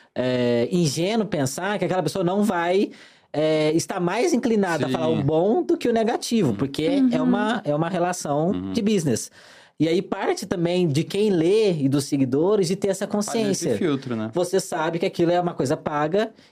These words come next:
Speaker 1: que talvez não seja exatamente aquilo,
Speaker 2: Uhum.
Speaker 1: mas não quer dizer que é ruim também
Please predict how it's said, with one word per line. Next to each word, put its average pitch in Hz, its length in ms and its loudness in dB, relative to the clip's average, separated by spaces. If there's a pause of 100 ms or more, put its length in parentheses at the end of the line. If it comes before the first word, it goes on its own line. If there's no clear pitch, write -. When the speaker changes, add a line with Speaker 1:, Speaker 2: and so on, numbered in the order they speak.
(160)
Speaker 1:
que - 60 -20
talvez 214 420 2
não 226 140 2
seja 208 320 0
exatamente 185 600 0
aquilo, 190 540 0
Speaker 2:
Uhum. 113 280 -4
Speaker 1:
mas - 140 -2
não 233 100 0
quer 208 100 0
dizer 160 160 0
que 175 80 0
é 165 40 -4
ruim 185 140 0
também - 340 -2